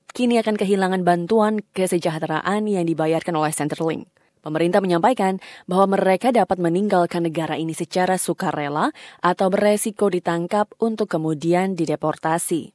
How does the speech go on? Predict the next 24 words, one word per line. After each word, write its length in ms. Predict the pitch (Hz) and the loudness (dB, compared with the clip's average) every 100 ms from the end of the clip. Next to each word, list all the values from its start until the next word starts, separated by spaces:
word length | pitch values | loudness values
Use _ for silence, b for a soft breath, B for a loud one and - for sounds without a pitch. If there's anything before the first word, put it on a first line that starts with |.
| _ _ _ _ | _ _ _ _
Pada 480 | - 220 226 226 208 | -2 2 6 6 4
bulan 320 | 208 233 262 | 4 2 2
Mei, 240 | 220 190 208 | 0 0 0
pendengar, 400 | 170 151 151 - B B - | 0 0 -2 -4 B B -2
Menteri 320 | 202 214 208 | 0 4 4
Imigrasi 560 | 202 185 190 190 214 202 | 4 4 2 2 2 2
Peter 240 | 180 160 | 2 2
Dutton 320 | 160 151 196 | 0 0 -2
mengatakan 720 | 190 156 151 175 151 147 233 B B - | -2 -2 0 0 0 -2 -4 B B 0
bahwa 240 | 180 180 | 4 4
sudah 400 | - 190 185 180 | 4 2 4 0
saatnya 640 | - 160 160 - 175 180 180 | 0 0 0 0 0 2 2
bagi 320 | 165 170 175 | 2 2 2
kelompok 480 | 165 165 185 190 170 | 2 2 2 0 0
yang 160 | 156 | -2
masuk 320 | 165 185 220 | -2 -2 -2
ke 80 | 160 | 0
Australia 560 | 139 170 170 165 170 185 | 0 0 0 2 2 0
saat 320 | - 151 156 | 0 -4 -2
pemerintahan 880 | 220 208 202 190 185 - 202 202 196 | 0 0 0 0 -2 -2 -4 -2 0
Partai 240 | 196 - | -2 0
Buruh 400 | 185 165 170 170 | -2 0 0 0
yang 160 | 156 147 | -4 -4
lalu 320 | 147 151 285 | -4 -2 -4